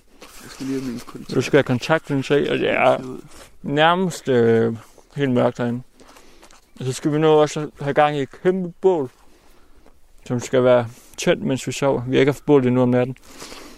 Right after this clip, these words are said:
Speaker 1: Hvor fik jeg den ud? Skal du se den?
Speaker 2: Okay. Hvad skal
Speaker 1: Højre.
Speaker 2: jeg kigge efter?
Speaker 1: Mit højre øje.
Speaker 2: Nu, hvordan kan jeg se, om den er der?
Speaker 1: Du kan se sådan en lille
Speaker 2: Nej, umiddelbart kan jeg ikke se noget.
Speaker 1: Okay.
Speaker 2: Men, men ja, det ved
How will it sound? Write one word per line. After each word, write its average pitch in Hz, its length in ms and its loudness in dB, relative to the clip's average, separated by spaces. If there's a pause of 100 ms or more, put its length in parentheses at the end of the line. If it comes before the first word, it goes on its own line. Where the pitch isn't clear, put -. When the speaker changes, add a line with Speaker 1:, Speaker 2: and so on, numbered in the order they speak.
(140)
Speaker 1:
Hvor 120 120 -2
fik 120 180 -6
jeg 117 120 -2
den 127 80 -2
ud? 156 100 -4 (180)
Skal - 140 -12
du 160 80 -6
se 160 60 -2
den? 156 100 -8 (1600)
Speaker 2:
Okay. 156 200 0
Hvad 143 120 2 (600)
skal 139 100 2
Speaker 1:
Højre. 143 120 2
Speaker 2:
jeg 123 100 2
kigge 143 180 0
efter? 135 220 -8 (480)
Speaker 1:
Mit 147 140 0
højre 131 180 0
øje. 127 200 -4 (1400)
Speaker 2:
Nu, - 60 2
hvordan 127 200 4
kan 131 40 2
jeg 135 80 0
se, 139 120 4
om 120 60 4
den 117 80 2
er 117 100 4
der? 139 100 2 (500)
Speaker 1:
Du - 60 -16
kan 127 60 -16
se 123 140 -10
sådan 120 140 -12
en 120 120 -8
lille 120 180 -12 (340)
Speaker 2:
Nej, 190 160 -6
umiddelbart 147 420 2
kan - 80 -6
jeg 127 60 0
ikke - 100 -6
se - 80 -6
noget. 127 140 0 (520)
Speaker 1:
Okay. - 140 -16 (300)
Speaker 2:
Men, 120 380 2
men 113 160 2
ja, 117 100 0
det 110 100 -10
ved 117 180 -8